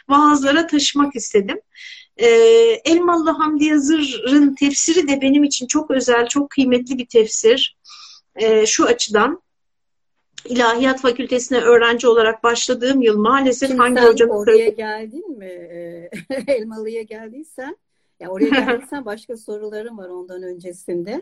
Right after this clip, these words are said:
Speaker 1: Peki,
Speaker 2: Ee,
Speaker 1: öncekileri
Speaker 2: mesela,
Speaker 1: alalım.
Speaker 2: e, şey, e, e, sen böyle vaaz eden, e, vaizsin. Yani,
Speaker 1: Hı hı.
Speaker 2: e, şimdi kadın vaiz, bayan vaiz, ben orada takılıyorum. Ben hep bayan kelimesini kullandığım için bayandan kadına
Speaker 1: Evet.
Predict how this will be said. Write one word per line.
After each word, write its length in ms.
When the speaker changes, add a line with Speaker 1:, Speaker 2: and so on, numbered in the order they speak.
Speaker 1:
Peki, 520
Speaker 2:
Ee, 40
Speaker 1:
öncekileri 640
Speaker 2:
mesela, 300
Speaker 1:
alalım. 200
Speaker 2:
e, 120
şey, 460
e, 280
e, 260
sen 420
böyle 340
vaaz 280
eden, 460
e, 160
vaizsin. 680
Yani, 280
Speaker 1:
Hı 40
hı. 120
Speaker 2:
e, 40
şimdi 400
kadın 400
vaiz, 400
bayan 380
vaiz, 360
ben 120
orada 280
takılıyorum. 440
Ben 120
hep 140
bayan 300
kelimesini 540
kullandığım 540
için 260
bayandan 480
kadına 300
Speaker 1:
Evet. 160